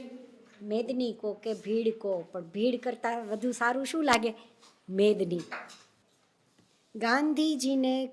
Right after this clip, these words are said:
કોઈ પણ તકલીફની ખેવના ન હતી.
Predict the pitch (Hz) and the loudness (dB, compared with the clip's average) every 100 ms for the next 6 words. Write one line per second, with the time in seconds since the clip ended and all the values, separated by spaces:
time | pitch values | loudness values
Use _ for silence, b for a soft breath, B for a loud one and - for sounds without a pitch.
0 | - - 247 277 262 262 254 247 226 - | -8 2 4 4 2 0 0 0 -6 -4
1 | 247 247 247 247 247 - 214 220 220 226 | -6 -4 -4 -2 -4 -6 0 2 2 0
2 | 226 226 226 240 262 - - _ _ _ | 0 2 4 2 0 -8 -20 _ _ _
3 | _ _ _ _ _ _ - _ _ _ | _ _ _ _ _ _ -20 _ _ _
4 | _ _ - 175 196 254 214 170 175 - | _ _ -12 -4 2 4 4 2 -4 -8